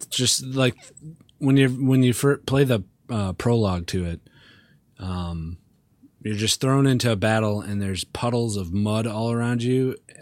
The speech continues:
that the reflections are just perfect. Um, it looks f-,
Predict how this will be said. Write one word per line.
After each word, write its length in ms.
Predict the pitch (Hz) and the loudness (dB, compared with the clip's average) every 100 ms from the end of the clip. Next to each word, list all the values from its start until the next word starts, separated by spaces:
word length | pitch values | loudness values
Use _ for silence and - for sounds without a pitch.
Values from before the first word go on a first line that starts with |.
| - | -10
that 340 | 104 98 - | -8 -8 -8
the 120 | 104 90 | -10 -8
reflections 800 | 92 95 - 123 117 - 113 92 | -8 -8 -6 -6 -4 -2 -2 -4
are 60 | |
just 220 | 80 82 | -8 -10
perfect. 540 | - 123 120 123 110 - _ _ _ - - - _ - | -4 -4 -2 -2 -4 -12 _ _ _ -20 -20 -20 _ -8
Um, 640 | 92 92 90 87 85 - _ _ _ _ - | -4 -4 -4 -4 -6 -12 _ _ _ _ -6
it 120 | 110 | -4
looks 500 | 101 123 - - - - _ - | 0 0 0 -4 -6 -12 _ -14
f-, 240 | - | -14